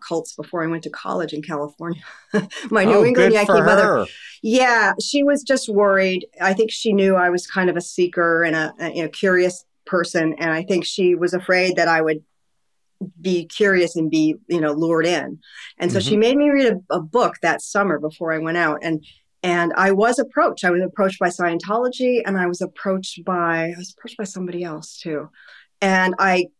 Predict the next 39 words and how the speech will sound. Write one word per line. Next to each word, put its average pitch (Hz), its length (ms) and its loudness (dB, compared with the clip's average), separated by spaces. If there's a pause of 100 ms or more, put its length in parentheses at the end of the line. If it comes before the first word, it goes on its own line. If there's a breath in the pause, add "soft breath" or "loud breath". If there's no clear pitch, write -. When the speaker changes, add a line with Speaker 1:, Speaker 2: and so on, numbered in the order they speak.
(360)
Speaker 1:
the 196 100 0
Scientology 269 680 2
guy 226 140 4
got 214 240 2
me 214 100 4
as 202 160 0
far 208 280 2
as 208 100 -2
the 196 100 -2
building 175 540 0
<laughs> - 400 -8
'cause 262 180 0 (220 loud breath)
Speaker 2:
Mm-hmm. 117 500 0
Speaker 1:
I, 220 220 4
he, 220 180 2
I, 220 200 4
he 226 160 2
was 220 160 2
pretending 240 340 2
to 214 60 4
be 202 80 4
a 180 40 2
graduate 185 400 0
student 156 460 -6 (140)
at 160 160 -2 (280)
the 175 120 -2
university 165 480 0
I 160 60 2
was, 156 220 -2
I 156 120 0
was 156 340 -6 (240)
at 147 280 0
in 160 260 -4
Pomona 185 320 0
College. 170 400 0
He 165 80 -2
was 165 120 -2
from 151 180 -4
Claremont 156 520 -2